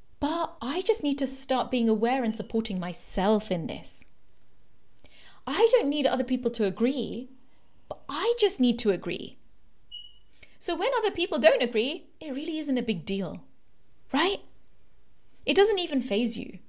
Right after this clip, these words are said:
So I remember, like, going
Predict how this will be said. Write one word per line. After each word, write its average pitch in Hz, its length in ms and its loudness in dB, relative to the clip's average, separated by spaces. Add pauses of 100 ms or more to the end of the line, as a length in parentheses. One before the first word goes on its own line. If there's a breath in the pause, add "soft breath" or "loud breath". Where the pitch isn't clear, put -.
(540 loud breath)
So 311 200 -2
I 427 200 6
remember, 302 680 2 (360 loud breath)
like, 226 440 2 (180)
going 254 640 4